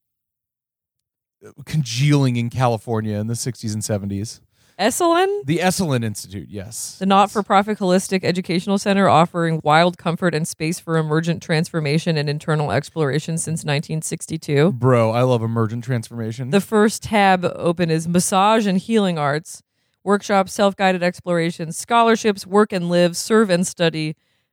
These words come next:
Speaker 2: volunteer.
Speaker 1: Yes. This is, this is where they go to turn you into a, a Zen fascist.
Speaker 2: See,
Speaker 1: This is
Speaker 2: this
Speaker 1: where they trade this, train the suede denim secret police.
Speaker 2: Maybe this just shows that I'm in, in danger of, uh,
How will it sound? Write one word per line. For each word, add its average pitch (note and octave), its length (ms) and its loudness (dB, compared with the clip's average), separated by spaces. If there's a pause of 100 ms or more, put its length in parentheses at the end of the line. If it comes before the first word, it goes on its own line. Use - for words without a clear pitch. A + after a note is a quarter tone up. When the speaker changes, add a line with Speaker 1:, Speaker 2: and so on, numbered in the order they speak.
(200)
Speaker 2:
volunteer. D3+ 840 0
Speaker 1:
Yes. B2 420 0
This C3 240 -4
is, E3+ 100 -2
this C#3+ 200 0
is D3 80 -2
where D3+ 160 6
they D3+ 140 4
go A#2+ 180 2
to A2+ 80 -2
turn A2+ 240 -6
you G#2+ 140 -4
into G2+ 260 -4
a, F#2+ 300 -4
a A2+ 80 -6
Zen G2+ 280 -4
fascist. F#2+ 600 -6 (340)
Speaker 2:
See, - 220 0
Speaker 1:
This B3 80 2
is E4 120 4
Speaker 2:
this C3+ 60 2
Speaker 1:
where C#3 100 4
they C3 120 4
trade A#2 280 -2
this, A2 280 -12
train A#2 280 -2
the G#2+ 80 -6
suede G#2 340 -4
denim G#2+ 260 -2
secret A2 320 -6
police. G#2 500 -6
Speaker 2:
Maybe D4 360 2
this A3+ 220 0
just A3+ 180 0
shows G3+ 260 0
that F3+ 140 2
I'm E3 300 0
in, E3 260 -4
in F3 160 2
danger E3+ 480 2
of, D#3 220 0
uh, D3 380 2